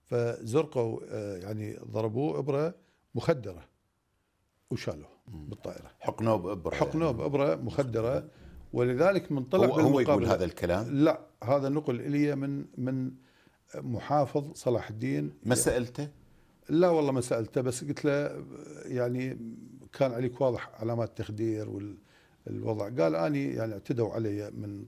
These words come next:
Speaker 1: طلعوه من هالمكان، تم الاعتداء علي"، وهاي يعني طريقتهم
Speaker 2: يعني شنو اعتداء؟
Speaker 1: سادين.
Speaker 2: آه، ضرب يعني؟
Speaker 1: نعم، المترجم العراقي اللي هو،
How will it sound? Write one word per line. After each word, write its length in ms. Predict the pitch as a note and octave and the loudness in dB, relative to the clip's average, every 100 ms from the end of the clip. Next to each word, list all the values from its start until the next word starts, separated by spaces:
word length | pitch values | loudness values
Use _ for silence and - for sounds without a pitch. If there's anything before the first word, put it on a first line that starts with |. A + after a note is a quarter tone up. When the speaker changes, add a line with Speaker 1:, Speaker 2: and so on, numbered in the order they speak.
| - | -4
Speaker 1:
طلعوه 440 | A2+ G2+ B2 C3+ | -2 -2 -2 -2
من 180 | B2+ A2 | -4 -4
هالمكان، 560 | A#2+ A#2 G#2+ C3+ D3+ D3 _ _ _ _ | -2 -4 -4 -6 -6 -10 _ _ _ _
تم 180 | A3 D3 | 0 0
الاعتداء 400 | G#2 - A#2 G2+ | -2 -4 -2 -2
علي"، 180 | D3+ | -4
وهاي 320 | G3+ F#3+ G#3 E3 | -6 -6 -4 -4
يعني 480 | D#3+ D3 D3 D3+ D3+ | -4 -6 -8 -6 -2
طريقتهم 160 | D3 | 2
Speaker 2:
يعني 180 | A2 - | 2 2
شنو 300 | - C#3+ A2 | 0 0 0
اعتداء؟ 440 | - - F#2+ F#2+ | -4 -4 0 0
Speaker 1:
سادين. 360 | - D3+ C#3+ D3 | 4 4 4 2
Speaker 2:
آه، 260 | G2 F#2 F#2 | 2 -2 -6
ضرب 420 | F#2 B2 B2+ G#2 | 2 2 2 0
يعني؟ 260 | A#2 F3+ | 0 2
Speaker 1:
نعم، 240 | G3 C3+ C#3+ | 2 2 0
المترجم 500 | C3+ B2 D#3+ B2 A#2+ | -2 2 2 2 0
العراقي 640 | G#2+ B2+ C3+ B2 A2+ A2+ | 0 0 0 0 -2 -2
اللي 260 | B2+ A#2 A2+ | -4 -4 -2
هو، 360 | B2 A#2+ A#2+ | 0 0 0